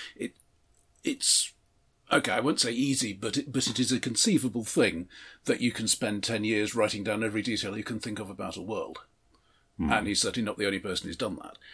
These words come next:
Speaker 1: But to, to write the things in such a way that other people can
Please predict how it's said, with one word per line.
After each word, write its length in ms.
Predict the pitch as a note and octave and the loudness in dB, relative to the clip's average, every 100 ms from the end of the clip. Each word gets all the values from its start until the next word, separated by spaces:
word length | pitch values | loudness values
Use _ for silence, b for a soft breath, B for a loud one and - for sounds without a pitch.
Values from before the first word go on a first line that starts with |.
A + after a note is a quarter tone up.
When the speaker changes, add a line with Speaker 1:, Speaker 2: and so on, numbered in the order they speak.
| B B B _ B2+ - - - | B B B _ -16 -16 -20 -8
Speaker 1:
But 500 | - C#3+ - - - - - | -2 -2 2 4 4 2 -2
to, 320 | - C#3 B2+ - - | 2 4 2 0 -6
to 200 | - C3+ | 4 4
write 260 | A#2 D3+ - | 4 0 -2
the 160 | - | -6
things 340 | - C3+ A#2+ G#2+ | -2 0 0 0
in 180 | B2+ | 0
such 320 | A2 - - C3+ | 2 2 2 0
a 60 | |
way 220 | B2 B2+ | 2 2
that 180 | A2+ A#2+ | 0 0
other 180 | B2+ D3 | 2 2
people 400 | C#3+ B2+ - A2+ | 2 0 0 -4
can 440 | - A#2 A2 G#2+ | -4 -4 -4 -6